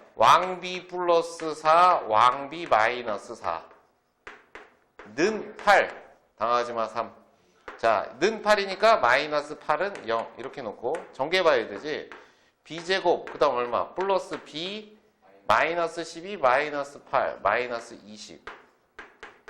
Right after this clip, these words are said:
이게 오하고 사가 되니까 B 플러스 오. 그 다음에 B 마이너스 사 이퀄 제로 이렇게 되면 이제 다시 돌려놓으면 뭐가 돼? X제곱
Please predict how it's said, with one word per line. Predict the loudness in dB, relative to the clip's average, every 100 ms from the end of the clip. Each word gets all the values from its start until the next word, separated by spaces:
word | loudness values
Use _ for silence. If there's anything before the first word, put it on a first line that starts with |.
| -12
이게 | -10
오하고 | -4 6 6 6
사가 | 2 4 4
되니까 | 2 -4 0 0 0
B | -6 -16 -16
플러스 | -14 -4 -4 -4 -8 -8
오. | -8 -8 -12 _ _ -20 -20 _ -20 _ _
그 | -6
다음에 | 2 4 4 0 -4 -10 -20 _ _ -20
B | -14 -12 -6
마이너스 | 0 2 2 -2 -6 -6
사 | -16 -10 -10 -10 _ -20 -20 _ -20 -20
이퀄 | -18 -6 -4
제로 | -2 -2 0 0 -4
이렇게 | -6 -12
되면 | -10 -6 -6 -8 -10
이제 | -8
다시 | -4 -4 -4
돌려놓으면 | -4 -2 -4
뭐가 | -4 -4
돼? | -4 -8
X제곱 | -10 -8 -8 -4 -4 -2 -4 -8